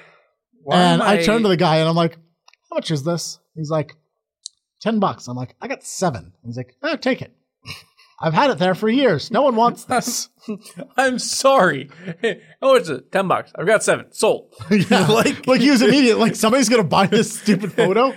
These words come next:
Speaker 1: <laughs> Like, Harry, he's like, "Offer? What?"
Speaker 2: <laughs>
Speaker 1: He could have been like, "I have five." You're probably like, "Fuck it. Just take it."
Speaker 2: So I, I brought that home, and my mom was like, "What the fuck is this?"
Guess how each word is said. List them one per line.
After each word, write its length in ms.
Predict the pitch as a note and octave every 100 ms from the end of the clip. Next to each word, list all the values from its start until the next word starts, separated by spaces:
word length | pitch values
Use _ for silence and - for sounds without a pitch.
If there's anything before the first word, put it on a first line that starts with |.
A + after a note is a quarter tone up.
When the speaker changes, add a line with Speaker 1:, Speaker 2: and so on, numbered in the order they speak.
| -
Speaker 1:
<laughs> 120 | -
Like, 500 | B3+ C4 A3 - -
Harry, 360 | C#4+ C#4+ D4 G#3+
he's 200 | B3 C4+ C4+
like, 280 | B3 A3+ - - -
"Offer? 520 | D3+ G3 - G4+ -
What?" 260 | E3 F3 G3+
Speaker 2:
<laughs> 200 | G4 - - D3+ C#3 D#3+ -
Speaker 1:
He 100 | C4
could 120 | D#4
have 80 | C#4+
been 80 | C4
like, 180 | A3+
"I 80 | D#3+
have 220 | F3+ F3+ -
five." 320 | F3 E3 D3
You're 100 | C3
probably 260 | D3 C#3 C3
like, 60 |
"Fuck 240 | - C3+ A#2+
it. 120 | -
Just 160 | C3
take 220 | C3+ C3 D#3+
it." 120 | D3+
Speaker 2:
So 540 | - G3+ E3+ D#3+ D#3+ D#3+
I, 460 | D#3+ F3+ F#3 F3+ F#3 D#3
I 200 | E3 E3
brought 280 | C#3 E3+
that 140 | F3 F3+
home, 420 | D3 C3 C#3 C3+ _ _ _ _ _
and 400 | C#3 C3 C3 C3
my 80 | B2+
mom 240 | C3 C3+
was 140 | C#3
like, 120 | C3 A2+
"What 140 | D3
the 100 | A3
fuck 320 | - F3+ E3+
is 120 | E3
this?" 360 | A2+ C#3+ - -